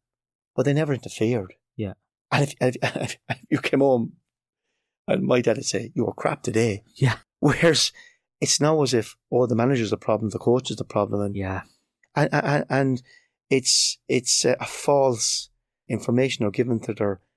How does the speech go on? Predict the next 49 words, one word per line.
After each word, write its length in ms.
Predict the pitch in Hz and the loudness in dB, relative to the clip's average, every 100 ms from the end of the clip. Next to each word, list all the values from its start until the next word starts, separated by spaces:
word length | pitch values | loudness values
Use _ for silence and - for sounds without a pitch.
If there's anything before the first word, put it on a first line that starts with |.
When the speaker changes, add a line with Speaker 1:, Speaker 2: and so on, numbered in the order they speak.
| _ _ - | _ _ -12
Speaker 1:
their, 280 | 92 113 113 | -2 0 0
their, 240 | 113 110 | 0 -2
their 160 | 117 107 | 0 0
young 220 | 117 127 | 0 -2
people. 260 | - 110 110 | -4 -6 -6
And, 120 | 107 _ _ _ _ - | -6 _ _ _ _ -8
and 140 | 127 | -4
they're 80 | 123 | -2
not, 200 | 131 139 _ _ _ - | -2 -4 _ _ _ -4
a 40 | 113 | 0
lot 180 | 123 127 | 0 -2
of 80 | |
people 260 | - 117 113 | -2 -2 2
now 280 | 117 113 113 - | 0 0 -2 -4
aren't, 460 | 107 107 104 - - _ - | -4 -4 -6 -10 -20 _ -4
when 100 | 113 | -2
they 60 | |
get 140 | 120 - | -2 -2
the 80 | |
knocks, 280 | 113 117 - | -4 -4 -6
they 80 | 107 | -8
can't 240 | - 110 - | -6 -8 -8
come 140 | 104 | -8
back. 260 | 117 135 _ _ _ _ | -8 -12 _ _ _ _
And 100 | 120 113 | -2 2
I, 120 | 131 | 2
I 40 | |
don't 140 | 131 135 | 2 2
wanna 180 | 123 | 2
harp 360 | 98 123 131 131 | 0 0 -2 -2
on, 240 | 123 131 - - | -4 -4 -8 -6
on 160 | 156 | -2
anyone, 380 | 151 135 104 98 _ _ _ _ _ - | 2 2 0 -2 _ _ _ _ _ 0
but 100 | 113 | 2
I 60 | |
always 320 | 131 123 110 | 4 2 0
think 260 | - 117 107 | 0 -2 0
that 180 | 104 92 - _ _ _ - | -4 -6 -14 _ _ _ -2
when 100 | 117 | 2
you 60 | 117 | 4
look 160 | 117 | 2
at 60 | 104 | -2
Maguire, 640 | 98 - 104 123 101 92 _ _ - | -2 2 2 4 0 -4 _ _ -2
Seanie 260 | 123 107 | 0 2
Maguire, 520 | 98 92 113 110 98 - _ _ _ _ - | 0 2 2 2 0 -8 _ _ _ _ 0
people 280 | 135 127 | 2 4
often 240 | 113 104 98 | 2 0 -4
say, 240 | - 110 101 | -2 0 0
"Well, 220 | 101 | -2